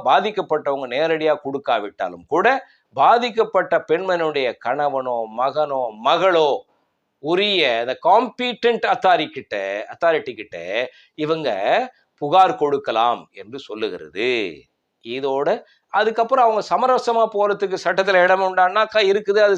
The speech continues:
செக்ஷன் டென், அதை பத்திலாம் நம்ம பிறகு பேசுவோம். ஒரு சட்டத்தை எடுத்துக்கொண்டு முழுக்க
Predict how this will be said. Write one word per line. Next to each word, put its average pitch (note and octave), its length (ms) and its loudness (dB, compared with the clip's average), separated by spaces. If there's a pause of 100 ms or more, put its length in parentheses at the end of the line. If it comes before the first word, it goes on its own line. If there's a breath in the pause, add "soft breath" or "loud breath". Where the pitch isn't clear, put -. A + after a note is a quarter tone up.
செக்ஷன் F#3 380 -4
டென், G#3 180 0
அதை F3+ 140 -2
பத்திலாம் G3+ 360 0
நம்ம F3+ 200 -2
பிறகு G3 300 0
பேசுவோம். C3+ 360 -4 (400 soft breath)
ஒரு C#3 160 -2
சட்டத்தை B3 540 2
எடுத்துக்கொண்டு E3+ 640 -2
முழுக்க F#3 440 -2